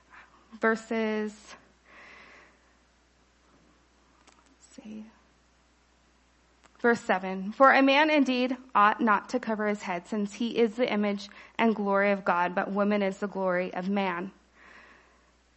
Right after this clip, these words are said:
For man is not from woman, but woman from man." So we look at the, we gotta go back to context. We gotta look at what is he talking about. Like,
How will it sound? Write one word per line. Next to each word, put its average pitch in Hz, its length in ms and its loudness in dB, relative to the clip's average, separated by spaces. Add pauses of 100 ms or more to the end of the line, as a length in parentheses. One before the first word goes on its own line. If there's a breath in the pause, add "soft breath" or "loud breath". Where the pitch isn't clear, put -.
(140)
For 247 200 6
man 240 260 6
is 262 140 2
not 214 300 2
from 254 220 0
woman, 190 320 -2
but 196 180 -4
woman 185 360 -2
from 220 240 -4
man." 190 380 0
So 226 320 6
we 233 200 2
look 269 240 8
at 277 140 2
the, 254 380 4
we 220 140 -4
gotta 214 260 6
go 247 120 4
back 226 240 4
to 277 100 2
context. 214 540 0
We 220 60 -2
gotta 208 180 4
look 220 240 2
at - 100 -2
what 208 140 0
is 220 120 0
he 247 120 0
talking 220 400 0
about. 202 400 2
Like, 196 280 -4